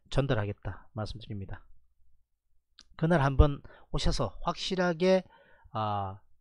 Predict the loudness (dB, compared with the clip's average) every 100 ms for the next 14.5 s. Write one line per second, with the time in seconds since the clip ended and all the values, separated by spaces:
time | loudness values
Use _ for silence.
0 | _ _ _ _ -8 -4 4 6 6 4
1 | 0 -4 -4 -6 -6 8 8 8 2 -2
2 | -2 -2 -2 -4 -14 -20 _ -20 -18 -14
3 | -12 -12 -14 -20 _ -20 -16 -12 -4 0
4 | 0 0 -2 -4 -10 -12 -10 -6 -4 -2
5 | -2 -2 -2 -2 -4 -4 -4 -6 -8 -12
6 | -10 -4 -4 -2 -4 -6 -8 -12 -20 -8
7 | -6 -2 -4 -4 -12 -12 -12 -12 -10 -10
8 | -10 -12 -14 -16 -16 -16 -16 -16 -18 -18
9 | -18 -20 _ _ _ _ _ -6 0 2
10 | 2 -2 2 4 4 0 _ -6 0 2
11 | 2 0 -4 -6 -8 -16 -20 -20 -20 -20
12 | -20 _ _ _ _ _ _ _ _ _
13 | _ _ -20 _ _ _ _ -20 -12 -6
14 | -4 -2 -2 -4